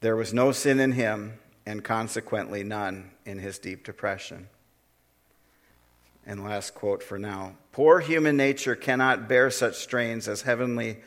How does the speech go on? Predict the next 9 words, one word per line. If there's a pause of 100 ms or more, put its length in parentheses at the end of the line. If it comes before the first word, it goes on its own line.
(180)
triumphs
bring
to
it. (320)
There
must
come
a
reaction.